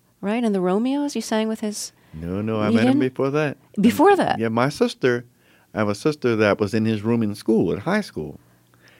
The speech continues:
Speaker 2: And he happened, she happened to help him, uh, do his homework. At least that's what they said. <laughs> I have a
Speaker 1: I see where
Speaker 2: feeling.
Speaker 1: you're going.
Speaker 2: Uh, and, uh, he came in,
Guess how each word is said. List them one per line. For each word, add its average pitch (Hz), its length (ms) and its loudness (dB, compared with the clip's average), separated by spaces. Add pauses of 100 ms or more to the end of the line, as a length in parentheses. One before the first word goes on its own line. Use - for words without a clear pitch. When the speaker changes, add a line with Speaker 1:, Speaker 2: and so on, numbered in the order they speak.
(160)
Speaker 2:
And 104 220 0
he 120 120 2
happened, 113 440 0
she 143 140 0
happened 107 260 0
to 101 80 -2
help 113 260 0
him, 104 360 -2 (400)
uh, 87 140 -4
do 113 120 -2
his 101 140 0
homework. 139 440 2 (800)
At 82 60 -8
least 85 220 -4
that's 73 200 -4
what - 200 -14
they 65 100 -12
said. 80 520 -4
<laughs> - 20 -12
I - 680 2 (960)
have 135 160 0
a - 20 -6
Speaker 1:
I 117 40 -2
see 131 280 -2
where - 120 2
Speaker 2:
feeling. - 60 2
Speaker 1:
you're 220 80 0
going. 185 360 -4
Speaker 2:
Uh, 170 1000 0 (440)
and, 135 420 2
uh, 117 300 0 (300)
he 123 120 -4
came 127 360 -2
in, 180 300 -2